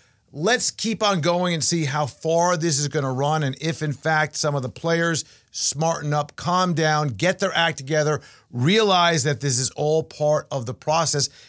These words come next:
and the cycle, dare I say it, which we talked about a few weeks ago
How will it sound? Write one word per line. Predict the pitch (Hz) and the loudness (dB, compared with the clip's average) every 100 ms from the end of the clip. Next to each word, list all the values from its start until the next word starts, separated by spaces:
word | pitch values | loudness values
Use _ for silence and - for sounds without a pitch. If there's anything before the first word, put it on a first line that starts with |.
| _ - | _ -4
and | 160 175 | 0 2
the | |
cycle, | 160 - 190 180 135 | 2 4 2 0 -2
dare | 110 123 120 | 0 0 0
I | |
say | 113 - 143 | 0 0 0
it, | 170 | 0
which | 175 | -4
we | 196 | -4
talked | 202 196 | -2 -2
about | 170 202 196 - _ - | 0 -2 -2 -20 _ -8
a | 180 | -8
few | - 220 | -2 0
weeks | 233 220 - | 2 0 0
ago | 160 160 143 | 0 0 -2